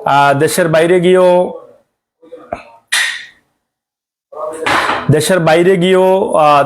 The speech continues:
তিনি প্রোগ্রাম করেছেন, কিন্তু কখনো কারো কাছে হাত পাতেননি এবং কখনো বলেননি যে, "আমার ঘরটা করে দাও।" চাইলে কিন্তু উনি করতে পারতেন, ওনার হাজার হাজার ভক্ত ছিল দেশে বিদেশে, সেটা নিঃসন্দেহে। তো প্রিয় ভাই ব্রাদার যারা আছেন দেশে এবং বিদেশে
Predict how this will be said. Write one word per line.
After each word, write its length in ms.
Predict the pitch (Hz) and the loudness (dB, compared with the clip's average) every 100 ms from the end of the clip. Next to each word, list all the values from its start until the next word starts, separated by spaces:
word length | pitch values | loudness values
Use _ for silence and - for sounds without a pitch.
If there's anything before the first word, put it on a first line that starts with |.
| 143 | 0
তিনি 240 | 165 165 | 0 0
প্রোগ্রাম 360 | 160 156 165 160 | 0 0 0 0
করেছেন, 420 | 165 165 190 180 | -2 -2 -2 -2
কিন্তু 220 | 160 151 | -2 -2
কখনো 380 | 151 147 170 165 | -4 -2 -2 0
কারো 220 | 160 151 | 0 0
কাছে 260 | 156 147 147 | -2 -4 -2
হাত 240 | 147 143 | -2 -4
পাতেননি 440 | 147 135 147 160 190 _ _ _ _ | -6 -4 -2 -2 -4 _ _ _ _
এবং 420 | - 135 147 147 143 | -4 0 2 0 -2
কখনো 300 | 147 147 160 | -4 -2 -2
বলেননি 440 | 143 160 170 160 | 0 0 0 0
যে, 120 | 135 143 | 0 0
"আমার 220 | 139 135 | 0 0
ঘরটা 280 | 131 139 147 | -2 -2 -4
করে 220 | 139 139 | -2 0
দাও।" 120 | 139 | 0
চাইলে 340 | 131 160 170 | 0 -2 0
কিন্তু 220 | 170 165 160 | -2 -2 -2
উনি 100 | 156 | 0
করতে 280 | 156 151 | -2 -2
পারতেন, 260 | 151 143 143 | -2 0 0
ওনার 160 | 139 139 | 0 0
হাজার 360 | 147 165 202 | 0 0 0
হাজার 200 | 165 160 | 0 0
ভক্ত 300 | 147 143 - | -2 -4 -4
ছিল 300 | 127 135 120 110 _ _ - | -4 0 -2 -2 _ _ -4
দেশে 260 | 139 143 143 | -2 -2 -2
বিদেশে, 400 | 123 139 202 214 - _ _ | -2 -2 -2 -4 -10 _ _
সেটা 280 | - 143 139 | -6 -2 0
নিঃসন্দেহে। 600 | 120 - 123 117 110 107 - _ _ _ | -2 -2 -2 0 0 -4 -10 _ _ _
তো 80 | - | -6
প্রিয় 300 | 147 185 208 | -2 0 2
ভাই 280 | 180 165 185 | 0 0 0
ব্রাদার 280 | 180 180 170 | 2 2 2
যারা 180 | 165 170 | 2 2
আছেন 360 | 160 - 190 | 2 0 -2
দেশে 260 | 151 151 165 | -2 -2 -2
এবং 260 | 156 156 | 0 0
বিদেশে 400 | 143 143 - 220 | 0 -2 -2 -4